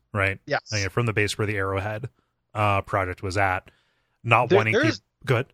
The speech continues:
Speaker 2: I was gonna, well, there's a surprising amount of the logistics of how they hang themselves.
Speaker 1: There is, because they, they, they, they,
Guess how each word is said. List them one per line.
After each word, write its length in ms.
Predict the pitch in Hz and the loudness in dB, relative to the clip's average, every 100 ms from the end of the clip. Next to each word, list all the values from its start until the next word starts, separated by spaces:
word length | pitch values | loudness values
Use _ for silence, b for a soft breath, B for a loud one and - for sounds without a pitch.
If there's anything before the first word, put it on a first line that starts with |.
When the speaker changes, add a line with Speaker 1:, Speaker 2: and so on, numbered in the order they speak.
| _ _ _ - | _ _ _ 0
Speaker 2:
I 40 | |
was 60 | 196 | 2
gonna, 160 | 233 | 2
well, 100 | 180 | 2
there's 140 | 190 269 | 2 2
a 80 | 285 | 0
surprising 640 | 160 - - 143 220 175 | -2 -4 0 2 2 0
amount 300 | 147 139 135 | 2 2 0
of 80 | 127 | 0
the 80 | 127 | -2
logistics 600 | 120 110 151 - 143 - | -2 0 0 2 0 0
of 80 | |
how 160 | 120 131 | 0 0
they 140 | 120 | 0
hang 240 | 113 131 147 | 0 0 2
themselves. 600 | 107 117 - - - 139 | 0 -2 -6 -6 -4 0
Speaker 1:
There 180 | 147 131 | 2 2
is, 280 | 208 110 | 2 -2
because 360 | 98 127 127 104 | -2 0 0 2
they, 300 | 123 110 117 | 0 0 -2
they, 200 | 135 143 | -4 -4
they, 180 | 131 135 | -2 -2
they, 560 | 123 120 113 110 113 | -2 0 0 -4 -6